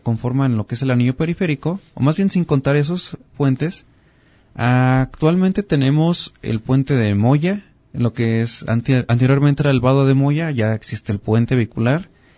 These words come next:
el puente este viejo de Lagos, el que se hizo en Lagos y se pasa por arriba, el Agustín Rivera, y actualmente existe también ya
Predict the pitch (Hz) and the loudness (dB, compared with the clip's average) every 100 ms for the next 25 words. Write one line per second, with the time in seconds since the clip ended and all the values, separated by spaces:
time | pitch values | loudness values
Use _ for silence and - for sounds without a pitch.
0 | _ _ - - 120 117 131 135 135 135 | _ _ -14 -6 -4 -2 0 0 0 0
1 | 120 - 117 110 120 107 101 101 127 147 | -2 -4 -4 -4 -2 -2 -2 -2 -4 -6
2 | - - 95 95 123 123 123 120 - - | -8 -12 -10 -6 -2 0 0 -4 -10 -8
3 | 113 113 113 98 107 123 - _ _ _ | -6 -4 -2 -2 -2 -4 -8 _ _ _
4 | _ _ _ 131 139 147 151 151 120 113 | _ _ _ -2 2 2 0 -2 -4 -6
5 | - 139 147 147 139 120 120 151 190 - | -4 0 0 0 0 2 2 0 -6 -12
6 | _ _ _ - _ _ _ - 156 170 | _ _ _ -20 _ _ _ -6 -2 0
7 | 170 - 165 175 180 190 185 147 - 156 | -2 -2 -2 0 -2 -4 -8 -8 -8 -2
8 | 143 135 131 120 117 127 | 0 2 2 2 2 0